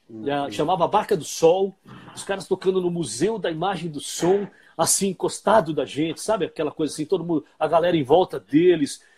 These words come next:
Speaker 2: A gente ia em busca disso, sabe? Eu podia ver o, uma época um pouco mais tardia, mas não tão ma-, tardia do, do,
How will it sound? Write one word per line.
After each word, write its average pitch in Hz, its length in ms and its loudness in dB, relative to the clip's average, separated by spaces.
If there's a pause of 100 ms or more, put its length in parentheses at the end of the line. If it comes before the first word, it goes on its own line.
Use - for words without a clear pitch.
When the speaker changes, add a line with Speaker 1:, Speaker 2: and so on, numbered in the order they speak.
(240)
Speaker 2:
A 190 100 2
gente 233 320 -2
ia 233 440 4
em 180 180 2
busca 156 500 0
disso, 143 520 -2
sabe? 147 260 0
Eu 180 60 4
podia 190 400 2
ver 147 500 4 (880)
o, 143 340 2 (200)
uma 156 160 6
época 160 280 2
um 156 60 0
pouco 180 260 2
mais 170 300 0
tardia, 143 960 4 (260)
mas 147 160 0
não 196 140 8
tão 196 260 6
ma-, 147 340 -10
tardia 143 440 2
do, 143 260 6
do, 123 640 6